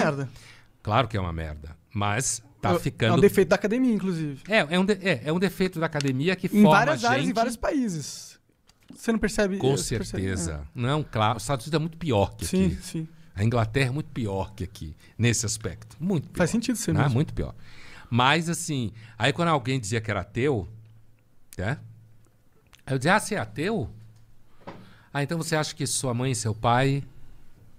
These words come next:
Speaker 2: a gozada do seu pai foi, assim, a causa da sua existência?" <coughs>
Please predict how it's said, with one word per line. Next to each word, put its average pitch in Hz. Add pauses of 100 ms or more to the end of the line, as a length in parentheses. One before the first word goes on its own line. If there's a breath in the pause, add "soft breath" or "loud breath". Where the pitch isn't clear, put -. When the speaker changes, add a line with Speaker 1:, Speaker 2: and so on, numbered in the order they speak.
(400)
Speaker 2:
a 117
gozada 120
do 113
seu 107
pai 113
foi, 120
assim, 110 (160)
a 110
causa 117
da 101
sua -
existência?" 110 (400 soft breath)
<coughs> -